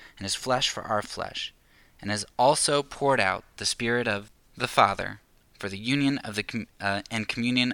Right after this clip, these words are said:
of God and man, imparting indeed God to men by means of the Spirit, and on the other hand, attaching man to God by his own incarnation, and bestowing upon us, at his coming, immortality, durably and truly, by means of communion with God,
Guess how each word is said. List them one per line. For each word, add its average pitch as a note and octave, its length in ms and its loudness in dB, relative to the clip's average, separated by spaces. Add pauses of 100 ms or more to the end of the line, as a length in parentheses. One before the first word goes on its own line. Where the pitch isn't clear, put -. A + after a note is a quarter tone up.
of F#2+ 160 -12
God G#2 240 2
and A2+ 100 -4
man, F#2 320 -6 (160)
imparting D3 480 0
indeed B2+ 400 -4
God A#2 360 4
to - 120 -4
men G2 420 -6
by G2 120 0
means A#2 340 -2
of A#2+ 80 -6
the B2 80 -6
Spirit, F#2 400 -4 (180)
and G#2 140 -4
on G2+ 140 0
the G2 200 -10
other D#3 220 4
hand, F#2+ 380 -6 (100)
attaching G#2 420 -2
man B2+ 280 0
to C3+ 100 -4
God G2+ 300 0
by G2+ 100 -2
his G2 160 -4 (100)
own D#3 280 0
incarnation, G2+ 720 -6 (420)
and G2+ 100 -10
bestowing E3 400 2
upon C3 360 0
us, G#2 340 -2
at A2 100 -8
his C3+ 180 -4
coming, F#2+ 440 -6
immortality, G#2 760 0 (480)
durably C#3 540 2
and C3 200 -6
truly, F#2 480 -6 (280)
by G2 120 0
means B2 360 0
of B2 100 -6
communion A2+ 440 -4
with G2 140 -8
God, - 340 -6